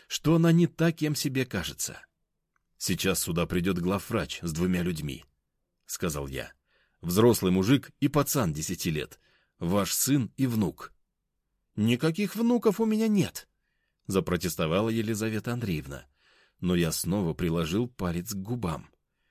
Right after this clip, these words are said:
«Подождите, не возражайте», — умоляюще попросил я.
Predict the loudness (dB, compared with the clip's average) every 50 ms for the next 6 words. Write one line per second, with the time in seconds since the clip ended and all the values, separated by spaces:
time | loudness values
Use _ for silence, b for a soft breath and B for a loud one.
0 | _ _ _ _ _ _ -4 -2 0 0 0 0 -2 -4 -4 -4 -4 -4 -4 -4
1 | -2 -2 -2 -2 -2 -2 -2 -2 -2 -4 -6 -8 -8 -10 -10 -14 _ _ _ _
2 | _ _ _ _ _ _ _ -4 -2 0 0 0 0 0 0 0 -2 -2 -4 -4
3 | -4 -4 -2 -2 -2 -2 -2 -2 -2 -2 -2 -4 -6 -8 -12